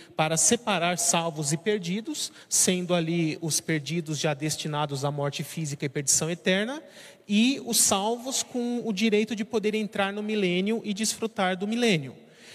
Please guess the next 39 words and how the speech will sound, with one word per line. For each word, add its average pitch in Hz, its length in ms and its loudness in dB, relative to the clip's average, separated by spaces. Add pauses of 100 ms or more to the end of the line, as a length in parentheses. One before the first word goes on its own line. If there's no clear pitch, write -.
(160)
E 294 140 4
esse 339 240 4
terceiro 247 580 4
e 220 80 0
último 196 400 0
julgamento 214 840 0
é 220 120 4
o 226 60 2
que 233 140 -8
nós 220 180 -2
chamamos 202 400 -2
de 208 140 0
juízo 220 320 2
final 190 400 -2
de 190 100 -8
fato, 185 480 -2
é 139 60 -2
o 139 100 -2
que 165 140 -2
a 156 60 0
Bíblia 170 280 -2
chama 180 340 0
ali 165 220 -2
no 175 120 0
Apocalipse 151 580 0
vinte 170 360 -2
de 170 280 2 (240)
julgamento 180 720 0
do 190 120 0
grande 214 520 0
trono 220 360 0
branco. 156 720 -2 (480)
É 139 80 0
onde 165 540 4
só - 580 2
ímpios, 277 460 2
só 240 160 2
perdidos 240 880 0
participarão, 156 840 0